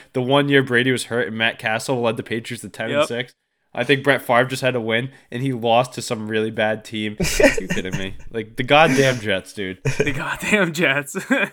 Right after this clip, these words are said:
Speaker 2: I hope I'm not play-, saying that on Sunday. I hope I'm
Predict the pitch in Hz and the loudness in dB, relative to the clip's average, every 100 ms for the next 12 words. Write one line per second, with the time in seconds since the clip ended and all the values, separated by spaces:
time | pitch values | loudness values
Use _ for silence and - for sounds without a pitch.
0 | 285 277 _ 220 _ _ _ _ _ _ | -6 -8 _ -20 _ _ _ _ _ _
1 | _ _ _ _ _ _ _ _ _ _ | _ _ _ _ _ _ _ _ _ _
2 | _ _ _ _ _ - 139 143 143 147 | _ _ _ _ _ -8 -4 -2 -2 -2
3 | 147 139 - 139 139 - - 143 135 131 | -2 -4 -2 -2 -2 -6 -8 -6 -4 -4
4 | 123 127 123 127 127 123 123 127 135 131 | -4 -6 -6 -8 -6 -4 -4 -2 -6 -4
5 | 131 127 | -6 -6